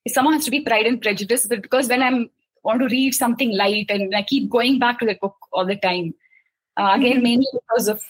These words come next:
Speaker 1: uh, Elizabeth Bennet's character. It's so well crafted. Yeah, but yeah, I'm a great fan of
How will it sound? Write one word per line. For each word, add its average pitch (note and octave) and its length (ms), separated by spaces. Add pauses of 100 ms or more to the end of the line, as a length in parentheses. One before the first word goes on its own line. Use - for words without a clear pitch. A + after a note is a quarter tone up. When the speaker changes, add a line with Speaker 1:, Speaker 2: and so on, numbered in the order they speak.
Speaker 1:
uh, G3 60
Elizabeth G3 480
Bennet's F#3+ 380
character. F3+ 840
It's - 260
so G3+ 220
well F#3 360 (100)
crafted. F#3 480 (1600)
Yeah, F3 220
but F3 180
yeah, G#3 140
I'm F3 100
a F#3 40
great G#3+ 200
fan G3+ 180
of F#3+ 60